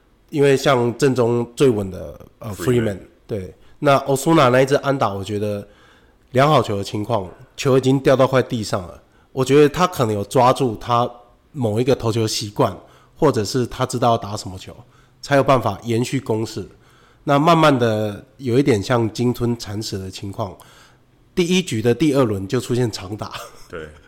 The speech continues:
Speaker 1: 所以一局爆的情况就这样炸开来。那为什么没有换头？通常在这个状况底下，你会期待，我比喻一个很简单的，Verlander 在第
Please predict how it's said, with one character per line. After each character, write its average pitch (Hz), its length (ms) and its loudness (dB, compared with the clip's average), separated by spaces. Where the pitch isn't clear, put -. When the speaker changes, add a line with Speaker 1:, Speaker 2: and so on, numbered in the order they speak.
Speaker 1:
所 - 140 2
以 123 320 2
一 160 100 -2
局 123 160 -4
爆 135 200 6
的 117 100 4
情 110 180 -4
况 120 180 0
就 113 120 0
这 117 80 -2
样 107 180 0
炸 110 180 0
开 - 220 -12
来。 - 140 -18
那 190 180 6
为 202 120 8
什 139 120 2
么 101 100 -2
没 104 140 0
有 120 120 4
换 107 240 -2
头？ 92 140 -18
通 180 200 2
常 135 200 0
在 139 160 2
这 139 100 2
个 127 140 2
状 127 320 2
况 113 220 -2
底 92 120 -14
下， 101 340 -6
你 113 120 -4
会 160 160 2
期 - 220 -6
待， 117 400 -2
我 127 100 -6
比 117 220 -6
喻 135 120 2
一 131 40 0
个 120 160 0
很 110 180 -4
简 107 160 -6
单 95 180 -14
的， 87 140 -20
Verlander 131 580 2
在 110 640 0
第 117 600 -2